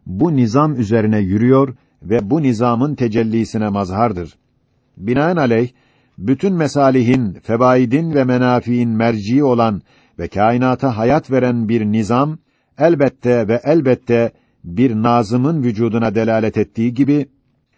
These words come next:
o nazımın kast-ı hikmetine de delalet etmekle kör tesadüfün vehimlerini nefyeder.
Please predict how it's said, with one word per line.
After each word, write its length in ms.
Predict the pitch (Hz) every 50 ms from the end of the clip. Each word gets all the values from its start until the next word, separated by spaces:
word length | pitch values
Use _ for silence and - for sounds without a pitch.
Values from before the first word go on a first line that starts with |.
| _ _ _ _ _ -
o 180 | - 165 180 160
nazımın 600 | 147 143 143 123 117 135 143 147 147 139 120 110
kast-ı 400 | _ - 156 175 - - - 131
hikmetine 600 | 131 123 123 123 127 123 - 127 123 135 139 123
de 120 | 123 104
delalet 420 | 110 113 117 113 113 117 123 -
etmekle 640 | 120 107 - - 110 120 127 - 135 135 139 139 135 _ _ _ _ _ _ _
kör 280 | - - 143 151 147 135
tesadüfün 680 | - 131 113 - 127 123 117 120 117 - 139 147 135 117
vehimlerini 720 | 117 104 110 113 110 110 110 107 107 107 104 95 87 92
nefyeder. 580 | 110 127 120 - 101 95 87 90 90 85 -